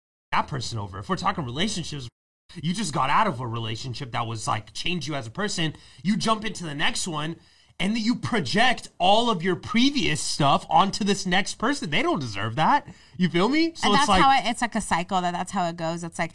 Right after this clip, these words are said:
Speaker 2: the previous thing that bled into who you are. Now that changed you into that person because you have that in common, and it's weird. And now you're gonna take that version of who you are without doing the work to get better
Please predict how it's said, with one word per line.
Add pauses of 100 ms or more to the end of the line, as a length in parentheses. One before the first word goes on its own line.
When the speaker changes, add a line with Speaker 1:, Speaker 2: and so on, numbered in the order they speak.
(300)
Speaker 2:
the
previous
thing (240)
that
bled
into
who
you
are.
Now
that
changed
you
into
that
person
because
you
have
that
in
common,
and
it's
weird.
And
now
you're
gonna
take
that
version
of
who
you
are
without
doing
the
work
to
get
better